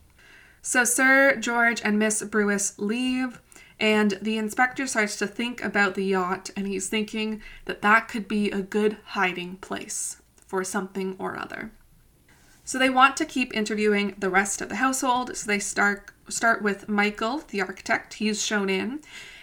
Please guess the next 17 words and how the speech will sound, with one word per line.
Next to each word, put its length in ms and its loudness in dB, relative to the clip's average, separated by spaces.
and 260 4
he 120 4
hasn't 280 6
actually 220 4
heard 320 4
of 200 2
the 80 2
tragedy 480 4
yet, 280 -10
so 80 0
he's 300 -2
quite 260 -2
surprised 540 0
when 80 -2
he 100 -2
hears 500 -2
about, 440 -2